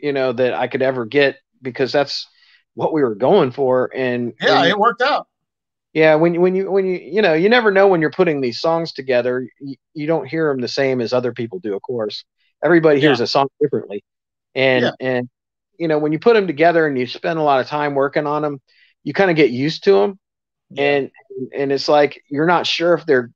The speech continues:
Speaker 1: what they are or not, <laughs> you know? It's kinda, it's kinda weird. So it's, you know, you create 'em, so you have a different opinion about 'em than, than somebody that just buys the record for the first time and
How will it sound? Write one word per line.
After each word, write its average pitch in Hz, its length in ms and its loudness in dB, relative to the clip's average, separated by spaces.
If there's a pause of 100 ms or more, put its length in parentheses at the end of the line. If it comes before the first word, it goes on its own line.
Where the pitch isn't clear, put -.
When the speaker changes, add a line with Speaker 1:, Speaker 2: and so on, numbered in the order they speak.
(960)
Speaker 1:
what 165 200 0
they 147 140 4
are 165 320 6
or 135 40 0
not, 143 220 -2
<laughs> - 40 -6
you 190 120 0 (120)
know? 160 280 -6 (440)
It's 156 220 -2
kinda, 160 300 0
it's 160 100 -4
kinda 156 240 0
weird. 143 340 0
So 135 340 0
it's, 131 380 -6 (180)
you 156 120 -8
know, 131 320 -6
you 147 140 -10
create 202 400 4
'em, 160 260 -2 (300)
so 165 220 -2
you 156 160 -2
have 180 140 2
a 147 60 0
different 156 300 -4
opinion 151 420 -2
about 104 320 -6
'em 107 100 -10
than, 110 300 -6
than 113 260 -6 (300)
somebody 160 380 2
that 131 140 4
just - 360 -6 (120)
buys 131 340 2
the 127 100 -2
record 127 440 -2
for 127 80 -6
the 113 80 -8
first 135 280 -4
time 127 180 -6
and 104 120 -8